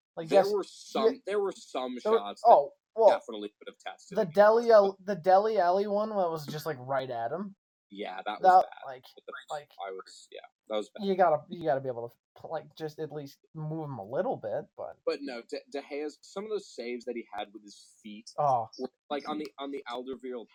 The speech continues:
Speaker 2: header.
Speaker 1: I love a good
Speaker 2: Like,
Speaker 1: foot
Speaker 2: that
Speaker 1: save.
Speaker 2: was from, I mean, he headed it low and hard from
Speaker 1: Yeah.
Speaker 2: about six yards out. I mean, that's exactly what you're taught to do, and
Speaker 1: Yeah.
Speaker 2: somehow doesn't get, and there's nothing you can do about that
Speaker 1: Mm-hmm.
Speaker 2: other than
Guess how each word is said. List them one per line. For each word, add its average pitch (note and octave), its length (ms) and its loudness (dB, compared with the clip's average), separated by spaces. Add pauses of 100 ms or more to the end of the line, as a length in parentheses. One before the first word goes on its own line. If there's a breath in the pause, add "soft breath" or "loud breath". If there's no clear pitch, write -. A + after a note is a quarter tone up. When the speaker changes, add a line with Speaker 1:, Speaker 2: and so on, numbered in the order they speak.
(100)
Speaker 2:
header. G2 380 -12
Speaker 1:
I F3 80 0
love E3 220 -2
a F3 60 -4
good D#3+ 200 -4
Speaker 2:
Like, - 100 -8
Speaker 1:
foot D#3 160 -4
Speaker 2:
that - 40 -20
Speaker 1:
save. C3 340 -6
Speaker 2:
was - 140 -8
from, - 140 -12 (500)
I - 40 -10
mean, D3+ 260 -12
he D#3 140 -10 (120)
headed D#3 220 -8
it D3 160 -6 (260)
low C3 420 -6
and C#3+ 120 -10 (100)
hard A2 260 -10
from C#3+ 120 -12
Speaker 1:
Yeah. B2+ 80 -10
Speaker 2:
about G2+ 180 -14 (100)
six - 560 -18
yards G#2+ 280 -10
out. G2+ 260 -14
I - 60 -20
mean, A#2 100 -14
that's A2+ 180 -14
exactly A2 460 -14
what C3 100 -12
you're G#2 100 -16
taught - 300 -18 (500)
to G#2+ 100 -20
do, G2 320 -16 (220)
and E3 100 -6
Speaker 1:
Yeah. C#3+ 120 -6
Speaker 2:
somehow A2 420 -12
doesn't F#2+ 340 -14
get, G#2+ 100 -10 (180)
and A2+ 100 -10
there's B2+ 140 -6
nothing A2 420 -10
you F#2+ 120 -14
can F2+ 180 -20
do F#2+ 140 -18
about - 300 -20
that - 320 -18
Speaker 1:
Mm-hmm. D#3 380 -8
Speaker 2:
other G2+ 180 -6
than G2 180 -8